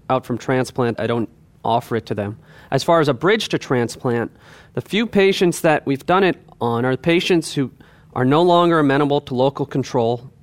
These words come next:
tace or R F A, either because of bilirubin problems or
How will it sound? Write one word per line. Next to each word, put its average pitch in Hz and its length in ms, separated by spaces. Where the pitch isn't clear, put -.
tace 135 320
or 123 140
R 123 160
F - 160
A, 120 220
either 117 220
because 113 460
of 107 220
bilirubin 135 520
problems 127 840
or 113 360